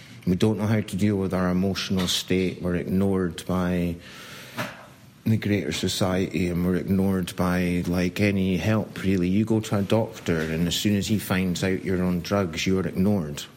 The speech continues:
because they expect you to deal with the drug problem first before they'll deal with anything else. And it's like catch twenty-two, 'cause you need the help before you can deal with the drug problem. And then you just lose faith in the whole thing, so you become, like, a lot more isolated,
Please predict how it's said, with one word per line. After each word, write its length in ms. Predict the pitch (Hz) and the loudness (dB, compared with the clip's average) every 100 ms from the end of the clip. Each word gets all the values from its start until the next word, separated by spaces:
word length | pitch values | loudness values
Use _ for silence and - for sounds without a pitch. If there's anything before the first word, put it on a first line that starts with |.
| - - | -20 -4
because 240 | 98 107 | 0 2
they 120 | 110 | 4
expect 580 | 120 - - 113 110 - | 2 0 -2 0 0 -2
you 60 | 90 | -4
to 120 | - | -2
deal 240 | 87 104 | 0 2
with 140 | 101 85 | 2 0
the 60 | |
drug 340 | 82 101 98 - | -2 0 0 -2
problem 360 | 92 87 76 | -2 -2 -2
first 480 | 82 - 110 85 - | -4 0 0 0 -4
before 320 | 85 - 95 | -6 -2 0
they'll 220 | 92 95 90 | 0 0 0
deal 240 | 87 92 | 0 0
with 160 | 85 90 | 0 0
anything 460 | 92 90 - 90 | 0 0 -2 2
else. 320 | 107 95 - | 2 2 0
And 100 | 95 | -2
it's 140 | 80 - | -2 0
like 200 | 90 - | -2 0
catch 340 | 120 98 - | 0 0 -4
twenty-two, 680 | - 101 85 101 - 113 101 | -2 -2 -2 -4 0 0 0
'cause 300 | - 90 - | -2 -4 0
you 60 | |
need 260 | 101 101 92 | 0 0 -2
the 60 | 90 | -2
help 300 | 104 98 85 | 0 0 -4
before 240 | 82 90 | -4 0
you 160 | 90 87 | 0 0
can 160 | 95 | -2
deal 180 | 90 98 | 0 0
with 140 | 85 | 0
the 80 | 87 | -4
drug 320 | 82 101 98 | 0 0 -2
problem. 500 | - 95 90 87 80 - _ _ _ _ _ | -2 -4 -2 -2 -2 -6 _ _ _ _ _
And 120 | 135 127 | 2 4
then 140 | 123 | 4
you 140 | 120 | 4
just 200 | 113 110 | 2 2
lose 220 | 113 110 - | 2 2 2
faith 380 | - 120 113 | 2 2 2
in 120 | 107 98 | 0 0
the 80 | |
whole 220 | 95 104 92 | 0 0 0
thing, 320 | - 95 90 | 0 0 -2
so 160 | - | -2
you 120 | 92 92 | -2 -2
become, 380 | 95 113 104 | -2 -2 0
like, 220 | 98 95 90 | 0 -2 -2
a 60 | |
lot 240 | 92 92 101 | -2 -2 -2
more 200 | 92 90 | 0 2
isolated, 540 | 104 110 - 87 82 | 0 -2 -2 -2 -2